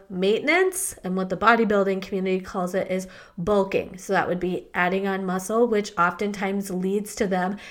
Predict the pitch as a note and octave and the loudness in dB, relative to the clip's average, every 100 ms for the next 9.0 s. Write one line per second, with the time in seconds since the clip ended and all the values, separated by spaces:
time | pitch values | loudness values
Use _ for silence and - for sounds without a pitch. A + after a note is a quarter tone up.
0 | - - A3 G3+ G3+ G3+ F#3+ G3 F#3+ F#3+ | -20 -12 -2 0 0 -2 -2 0 2 2
1 | F#3+ F3 F#3+ F3+ F3+ F3+ - - - - | 2 0 -2 0 0 -2 -6 -20 -20 -8
2 | F#3 - - - G#3 A#3+ A3+ G#3 F#3 F3 | -6 -6 -10 -6 -2 0 0 -2 -4 -4
3 | - - E3+ - - E3 F#3 - G3+ F3+ | -6 -6 -6 -6 -4 -4 -4 -6 -8 -6
4 | E3 - D3+ D3+ F3+ - _ _ _ _ | -8 -8 -6 -4 -6 -10 _ _ _ _
5 | - - G3+ G#3+ G#3 G3+ A3 D#4 C#4 G#3+ | -14 -4 0 0 0 2 2 4 2 2
6 | G3+ G3+ G#3 G3+ F#3+ F#3 A#3 D#4+ B3+ - | 0 2 2 2 0 2 2 2 0 0
7 | G3+ G3 G3 G3 - F#3+ F#3+ F#3+ F#3+ F#3 | 0 0 0 -6 -6 -6 -6 -4 -2 -2
8 | F#3 - - - - - G3+ G#3 A#3+ - | -2 -8 -18 -16 -6 -2 2 2 2 -2